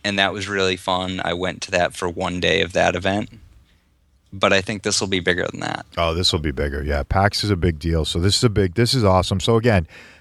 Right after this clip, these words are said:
Speaker 2: just get off the couch,
Speaker 1: Find
Speaker 2: head,
Speaker 1: me.
Speaker 2: head over and, and go, go to pax South. Go get a ticket. You'll get a ticket. I
Speaker 1: Yeah, you
Speaker 2: guarantee
Speaker 1: find a
Speaker 2: you will get a
Speaker 1: ticket, you
Speaker 2: ticket.
Speaker 1: know, and you stop by the booth. You're gonna f-,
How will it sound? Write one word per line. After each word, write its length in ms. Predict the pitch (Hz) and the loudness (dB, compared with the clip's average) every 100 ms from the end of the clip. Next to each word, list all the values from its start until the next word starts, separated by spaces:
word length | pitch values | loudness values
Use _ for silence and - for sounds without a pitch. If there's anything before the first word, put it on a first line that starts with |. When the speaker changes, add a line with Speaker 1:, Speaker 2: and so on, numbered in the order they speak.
| _ - | _ 0
Speaker 2:
just 260 | 117 - _ | 0 0 _
get 140 | - 95 | 2 4
off 160 | 110 | 4
the 80 | - | 2
couch, 640 | - 120 117 113 - - - _ _ _ _ _ _ _ _ _ _ - | 2 4 4 2 -2 -6 -12 _ _ _ _ _ _ _ _ _ _ -2
Speaker 1:
Find 200 | 117 110 | 2 2
Speaker 2:
head, 100 | - | 2
Speaker 1:
me. 60 | - | 0
Speaker 2:
head 240 | 98 104 | 2 4
over 320 | 104 101 104 | 4 4 4
and, 140 | 95 - | 4 4
and 180 | 90 85 | 2 4
go, 180 | 90 | 4
go 200 | 87 90 | 4 4
to 60 | 87 | 2
pax 300 | - 85 - | 2 0 2
South. 200 | 87 78 | 2 2
Go 160 | 92 90 | 2 2
get 140 | 87 | 2
a 60 | 82 | 2
ticket. 200 | 80 78 | -2 0
You'll 160 | 107 | 0
get 240 | 95 98 101 | 2 2 4
a 60 | |
ticket. 420 | 90 87 76 69 - - | 4 2 0 -2 -6 -4
I 180 | 82 76 - | -2 -2 -6
Speaker 1:
Yeah, 120 | 107 98 | -2 0
you 260 | 87 87 | -2 -2
Speaker 2:
guarantee 300 | 90 92 92 | 0 2 4
Speaker 1:
find 220 | 92 151 | 2 2
a 80 | 87 80 80 | 0 2 2
Speaker 2:
you 60 | |
will 80 | 76 | 2
get 80 | 139 | 0
a 40 | 139 | 0
Speaker 1:
ticket, 140 | 71 | -2
you 60 | 107 | -2
Speaker 2:
ticket. 20 | 95 | -2
Speaker 1:
know, 260 | 95 95 98 - - - - - - | -2 -4 -8 -12 -20 -20 -20 -20 -2
and 240 | 113 110 - - - - 92 | 0 2 -2 -8 -18 -18 -10
you 180 | 101 117 | -4 0
stop 360 | - 107 139 | 2 2 2
by 120 | 156 | 2
the 100 | 131 90 | 0 0
booth. 420 | 98 127 95 - | -2 -2 -4 -2
You're 120 | 101 | 0
gonna 180 | 127 139 101 | 2 0 -2
f-, 180 | - | -12